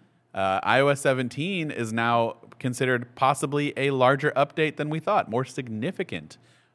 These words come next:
uh, I believe were the exact words, and it's going to provide several of the most requested features, which is funny because if you look up,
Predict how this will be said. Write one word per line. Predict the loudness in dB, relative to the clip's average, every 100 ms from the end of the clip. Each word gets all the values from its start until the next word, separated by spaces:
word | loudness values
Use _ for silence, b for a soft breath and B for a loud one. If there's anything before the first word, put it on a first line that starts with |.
| -2
uh, |
I | -2 -2
believe | -2 -4 -4
were | -4
the | -4
exact | -6 -2 -2 -2
words, | -4 -2 -4 -6
and | -4 -4 -4 -8
it's | -6
going | -4
to | -4
provide | -8 -2 0 0 -4
several | -2 0 2 0 2
of | 0 0
the | -4 -4 -4
most | -2 0 -2 -4
requested | -14 -6 -6 -6 -10 -12 -10
features, | -8 -8 -8 -10 -12 b b b -2
which | 0 0
is | -2
funny | 0 0 0
because | -4 -2 -2
if | -2 -6
you | -2
look | -2 0
up, | 0 -2